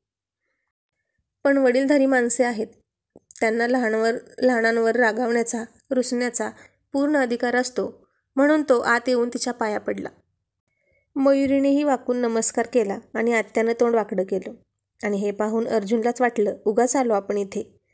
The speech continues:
पण असं चटकन उठायलाही येईना आणि त्याने मयुरीकडे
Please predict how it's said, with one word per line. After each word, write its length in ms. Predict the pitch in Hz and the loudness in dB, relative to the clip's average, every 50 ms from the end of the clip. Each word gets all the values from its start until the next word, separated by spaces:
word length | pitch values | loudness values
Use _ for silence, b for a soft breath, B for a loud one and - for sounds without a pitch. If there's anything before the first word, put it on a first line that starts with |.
| _ _ _ _ _ _ _ - | _ _ _ _ _ _ _ 0
पण 120 | 320 302 | 4 4
असं 200 | 294 294 285 - | 6 6 4 4
चटकन 420 | 302 - 330 302 - - - 277 277 | 2 4 4 2 2 2 -2 0 2
उठायलाही 600 | 277 269 269 254 247 247 247 240 254 262 269 269 | 2 0 0 0 0 2 2 4 4 4 4 4
येईना 320 | 262 254 247 240 233 233 247 - _ _ _ - - | 4 4 2 0 -4 -8 -10 -14 _ _ _ -12 -8
आणि 160 | 220 220 214 220 220 | -4 -4 -4 -2 -2
त्याने 240 | 226 214 202 202 214 | -2 -2 0 -2 -2
मयुरीकडे 580 | 226 226 220 226 220 226 214 - 233 208 226 | 0 0 0 0 0 0 0 0 0 0 0